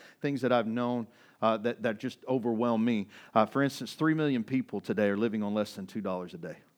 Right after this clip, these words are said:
Come on. Seven, seven,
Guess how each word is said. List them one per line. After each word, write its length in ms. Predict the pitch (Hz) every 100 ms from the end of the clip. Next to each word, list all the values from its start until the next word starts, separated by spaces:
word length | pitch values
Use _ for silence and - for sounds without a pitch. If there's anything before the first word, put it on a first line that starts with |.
| _ _ _ _ _ _ _ _ _ _ _ _ _ _ _ _ _
Come 240 | - -
on. 180 | 90 - - - - _ _ _ _ _ _ _ _ _ _ _ _
Seven, 380 | - - 156 160
seven, 500 | - - 170 170 165